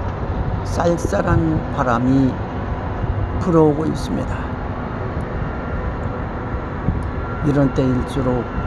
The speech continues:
코로나 바이러스와 더불어 독감, 감기에 걸리기 쉬운 때입니다. 환절기에 우리 국민 모두가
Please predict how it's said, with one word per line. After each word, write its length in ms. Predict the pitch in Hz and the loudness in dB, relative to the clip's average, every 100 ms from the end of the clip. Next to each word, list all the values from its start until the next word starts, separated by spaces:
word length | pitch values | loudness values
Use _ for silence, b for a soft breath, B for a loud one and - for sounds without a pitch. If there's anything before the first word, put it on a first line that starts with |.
| - - - - - - - - | -4 -6 -4 -2 0 -2 -4 0
코로나 440 | 160 147 147 139 - - - | 2 4 4 2 -2 -4 -4
바이러스와 720 | - 143 143 143 135 156 139 | 0 2 4 2 4 4 2
더불어 460 | 143 143 143 131 123 - - - - - - - - | 2 0 4 4 2 0 -2 -4 -4 -2 -2 -2 0
독감, 760 | 143 - 135 120 113 - - | 0 2 4 4 2 -4 -4
감기에 680 | - 127 147 156 156 151 139 135 | -2 2 2 2 4 2 2 0
걸리기 520 | - 165 156 151 151 131 131 | 2 4 6 4 4 0 -2
쉬운 560 | - - 180 180 175 - - - - | 0 2 2 2 0 -2 -6 -6 0
때입니다. 520 | 175 107 101 98 107 - - - - - - - - - - | 2 2 0 -2 -2 -2 -4 -4 -4 -4 -4 -4 -4 0 4
환절기에 680 | 165 147 135 131 123 127 120 110 123 | 6 6 6 4 4 4 2 2 4
우리 200 | 156 151 - | 4 4 2
국민 420 | 180 175 180 160 | 4 6 6 4
모두가 380 | 170 170 - | 4 2 -2